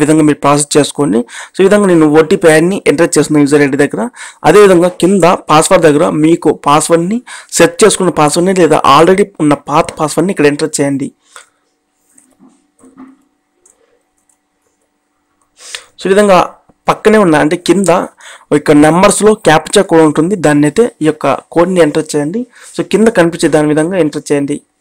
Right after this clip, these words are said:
ఎంటర్ చేసిన తర్వాత ఇక్కడ లాగిన్ దగ్గర ప్రెస్ చేయండి. ఈ విధంగా లాగిన్ దగ్గర ప్రెస్ చేయగానే మీకు ఈ విధంగా ఆంధ్రప్రదేశ్ పబ్లిక్ సర్వీస్ కమిషన్ అనేది ఈ యొక్క ఆప్షన్ అయితే ఓపెన్ అవ్వడం జరుగుతుంది.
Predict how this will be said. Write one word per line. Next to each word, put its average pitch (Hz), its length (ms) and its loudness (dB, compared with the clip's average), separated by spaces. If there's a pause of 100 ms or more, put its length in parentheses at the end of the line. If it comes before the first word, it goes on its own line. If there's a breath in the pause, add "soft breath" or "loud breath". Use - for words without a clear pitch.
(3750 soft breath)
ఎంటర్ 196 260 4
చేసిన 160 180 4
తర్వాత 156 200 4
ఇక్కడ 151 200 2
లాగిన్ 170 260 2
దగ్గర 160 200 0
ప్రెస్ 156 240 0
చేయండి. 143 320 0 (1200 soft breath)
ఈ - 80 -12
విధంగా 185 260 4
లాగిన్ 175 260 2
దగ్గర 175 180 0
ప్రెస్ 156 220 -2
చేయగానే 170 340 2 (180)
మీకు 180 260 -2 (480 soft breath)
ఈ 143 100 -4
విధంగా 175 300 4
ఆంధ్రప్రదేశ్ 170 500 -2
పబ్లిక్ 156 320 -4
సర్వీస్ 151 300 -2
కమిషన్ 147 360 -2
అనేది 156 260 -8 (440 loud breath)
ఈ 147 80 2
యొక్క 165 140 -2 (120)
ఆప్షన్ 180 280 -4
అయితే 165 140 -6 (100)
ఓపెన్ 156 200 -2
అవ్వడం 151 260 0
జరుగుతుంది. 147 460 -4